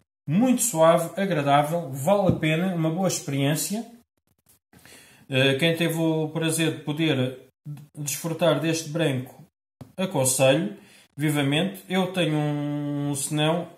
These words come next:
é assim, esta segunda, esta foi a primeira e a segunda que acabei. Eh, voltei novamente ao mesmo sítio, mas já não há. Apenas têm agora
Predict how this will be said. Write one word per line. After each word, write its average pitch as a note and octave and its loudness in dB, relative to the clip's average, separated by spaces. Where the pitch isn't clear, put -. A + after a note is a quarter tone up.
é D3 -2
assim, C3+ -4
esta D3+ -2
segunda, C#3 -4
esta D3 -4
foi D3 -6
a C#3 -6
primeira C#3+ -2
e C3 0
a C3 -2
segunda C#3+ -4
que B2+ -8
acabei. D#3+ -2
Eh, C#3+ 4
voltei D#3 2
novamente D#3 2
ao D3 0
mesmo D3+ 0
sítio, E3+ -4
mas D#3 0
já D#3+ 2
não D#3+ 0
há. G#2+ -4
Apenas D#3+ 0
têm D3 0
agora C#3 2